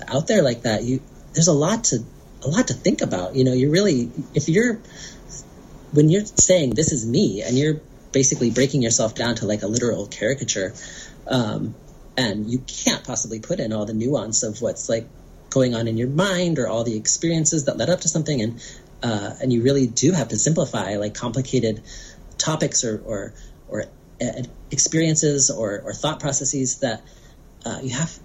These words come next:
you have to, like, trim them down into something that's le-, readable, you know? I mean, um, that's why it's, you know, it's memoir. It's not a,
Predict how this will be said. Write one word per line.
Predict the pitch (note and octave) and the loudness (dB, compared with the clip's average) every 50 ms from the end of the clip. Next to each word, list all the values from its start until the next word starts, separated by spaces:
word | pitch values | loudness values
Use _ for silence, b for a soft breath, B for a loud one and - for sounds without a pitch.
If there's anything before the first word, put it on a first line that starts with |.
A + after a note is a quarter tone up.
| - | -2
you | - D3 C#3 | 0 2 2
have | C3 B2+ - B2+ - - | 2 2 0 -2 -4 -2
to, | D3 C3 | 0 0
like, | B2 B2+ A#2+ A#2 - - - - - - | 2 2 0 -2 -4 -10 -16 -8 -4 0
trim | - - F#3+ F3+ | 2 4 4 4
them | D#3+ C#3+ | 4 4
down | B2 D3+ F#3 F3+ C#3+ A#2+ B2+ B2+ | 2 2 0 -2 -2 -4 -4 -4
into | B2 - C#3+ | -4 -2 -2
something | - C3+ B2+ - A#2 A2+ | -2 -2 -4 -6 -6 -6
that's | A2 A2 A2 - - - - - | -6 -6 -6 -6 -8 -8 -8 -4
le-, | - A3 C4 F3+ - C#3 | -4 -4 -4 -4 -8 -4
readable, | F#3+ F#4 G4+ C#4 - - - - | 0 0 0 0 -2 -4 -6 -2
you | C3 C3 C3+ | -2 0 0
know? | A#2+ A#2 C#3 E3+ F#3 - | 0 -2 -4 -6 -6 -6
I | B2 C3+ | -4 -2
mean, | C3+ C3+ C3 B2+ C3 C3+ C3+ - - - | 0 0 0 0 -2 -2 -4 -6 -10 -6
um, | C#3+ C3+ B2 A#2+ A#2 A2+ A2+ A2 A#2 B2+ - - - | -4 -2 -2 -2 -2 -2 -2 -4 -4 -6 -10 -4 -2
that's | C#3 C3 - - | 0 0 2 2
why | D3+ | 2
it's, | C3 B2 A2+ - E3+ - - - - - - | 2 2 2 2 2 2 2 0 -4 -4 0
you | D3 C3+ | 0 2
know, | A#2 G#2+ | 2 2
it's | A2 A2+ - | 0 0 2
memoir. | C3+ C#3 F#3 D#3+ G#2+ | 2 2 2 2 2
It's | A2+ A2 - | 0 2 2
not | E3 C3+ | 0 0
a, | A2+ A2+ - | 0 -2 -4